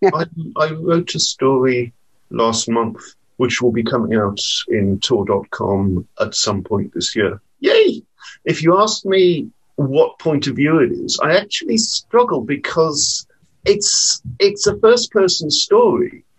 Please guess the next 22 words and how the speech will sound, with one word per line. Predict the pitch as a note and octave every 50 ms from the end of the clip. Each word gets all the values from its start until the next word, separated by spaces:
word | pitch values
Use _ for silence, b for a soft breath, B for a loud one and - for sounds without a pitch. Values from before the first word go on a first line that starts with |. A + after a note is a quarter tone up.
| _
in | - C#3 C#3 C#3
that | C#3+ D3 - -
clearly | - - - D#3 D#3 C#3+ C#3 C3
there | B2 C#3+ C#3+ C3+ B2+ C3
is | C3+ A2+
one | A2 G#2+ C#3 C#3 C3+ B2+ A#2+
person | - - C#3 A#2 A#2+ A#2+ - - A#2 A2 G#2 G2+ G2+ - _ _ _ _ _ _ _ _
narrating | A#2+ B2+ B2+ B2 A#2+ B2 C#3 E3 F3 - - - - -
it, | - - - - - - - - _ _ _ _ _ _ _ - G#2+ G#2 -
but | - D#3 D#3 D3 D3+ - - - - - - _ _ _ _ _ - _ _
he | - C3+ D#3+ F3+ E3+
never | E3 D#3+ E3 E3+ E3 F3 F3+ F3+
talks | F3+ F3 E3+ E3+ D#3 - -
about | C3 D3 C#3+ - -
he | - D3 C#3+
or | C#3 B2+
she, | B2+ - - C3+ A#2 A2+ A2 A2+ - _ _ - - _ _ _
they | - A#2+ A#2+ A#2 A2 G2+ G2+ - _ _ _ _ _ _ _
never | A#2+ C3+ C#3+ D3+ F3+
talk | E3 E3 D3 -
about | - C3+ B2 A#2+
themselves. | - B2 A2+ - - - F3+ D3 - - - - _ _ _